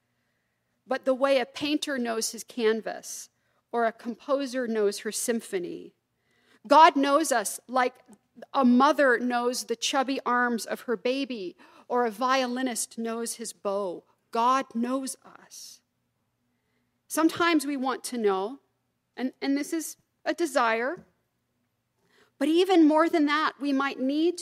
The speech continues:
to be known. And the one who knows us is the one who made us, Jesus. What do you want?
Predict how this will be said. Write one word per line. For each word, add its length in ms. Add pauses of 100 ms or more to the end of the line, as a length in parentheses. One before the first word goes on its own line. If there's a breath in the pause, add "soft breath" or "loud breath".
to 120
be 180
known. 560 (1700)
And 160
the 60
one 320
who 120
knows 440
us 500
is 160
the 100
one 280 (100)
who 100
made 320
us, 440
Jesus. 720 (2500)
What 160
do 80
you 80
want? 300